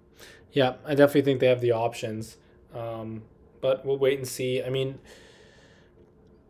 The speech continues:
let's segue into a little bit, like, how, how do you think the Leafs, now that the deadline's done, Kevin,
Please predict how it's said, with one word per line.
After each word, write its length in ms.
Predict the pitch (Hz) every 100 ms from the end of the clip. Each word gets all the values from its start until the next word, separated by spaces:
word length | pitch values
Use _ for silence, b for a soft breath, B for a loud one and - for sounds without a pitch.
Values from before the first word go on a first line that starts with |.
| - -
let's 240 | 139 143
segue 480 | - 143 147 147 123
into 360 | 123 123 143
a 20 | 120
little 180 | 123
bit, 160 | 123 123
like, 120 | 123
how, 180 | 156 147
how 160 | - 160
do 60 |
you 140 | 226 220
think 240 | - 156
the 80 | 131
Leafs, 340 | 123 123 120
now 160 | 127 120
that 100 | 117
the 60 | 120
deadline's 460 | 117 117 113 110
done, 200 | 113 110
Kevin, 580 | 113 131 131 156 170 180